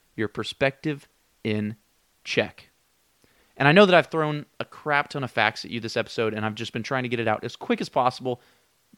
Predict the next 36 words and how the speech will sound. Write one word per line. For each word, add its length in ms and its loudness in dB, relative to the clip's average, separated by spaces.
M-, 340 -2
really, 260 8
that's 180 6
because 260 2
I 80 8
know 180 6
I 80 8
have 120 4
a 60 2
lot 240 4
to 60 -8
cover, 280 2
and 120 0
I 60 0
like 300 2
these 140 -4
shorter 360 0
episodes. 460 -2
But 460 0
I 60 -2
think 160 2
that 100 -10
this 160 -2
one 180 -2
is 180 -2
pretty 240 -2
important. 460 -6
Keep 280 -2
your 120 -4
perspective 760 -6
in 300 -4
check. 500 -4
Life 460 2
can 200 -8
be 160 -6
throwing 960 2